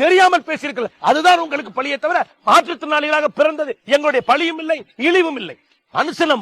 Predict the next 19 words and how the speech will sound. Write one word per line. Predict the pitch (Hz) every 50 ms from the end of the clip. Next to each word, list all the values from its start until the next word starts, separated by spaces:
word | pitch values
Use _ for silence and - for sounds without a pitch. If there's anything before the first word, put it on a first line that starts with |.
| 190 190
மனுஷனா | 254 302 311 - 349 339 330 190 247 220
மா-, | 202 185 170 160
மதிக்க, | 156 151 - - - _ _ _ _ _ _ _ _ _ _ _ -
கடவுளை | 190 220 262 320 339 330 311 302 269 220 220 254
மற, | 302 349 359 330 262 226
மனிதனை | 247 294 339 339 330 330 302 285 220 - _ _ - 190
நினைன்னு | 262 277 349 381 381 381 349 311 - 285
சொன்ன | 277 269 254 226 190 160 131 - _ _ _ _ - -
அற்புதமான | - - - _ 359 381 381 381 381 381 381 359 339 302 233 - _ _ _ 180
மண் | 208 226 240 226
இது. | 180 131 110 - _ _ _ _ _ _ _ -
அப்பேற்பட்ட | - - - 320 339 349 277 196 294 226 262 - -
தந்தை | 247 247 226 226 - 254
பெரியாரின் | 285 320 349 349 349 339 302 277 254
வழிவந்த | 269 311 302 302 285 262 269 220 185
திராவிட | 220 240 277 339 339 339 330 302
இயக்கத்திலிருந்து | 285 285 - 277 208 233 240 262 277 294 285 269
வந்திருக்க | 254 247 262 196 240 233 269
நீங்க | 302 294 311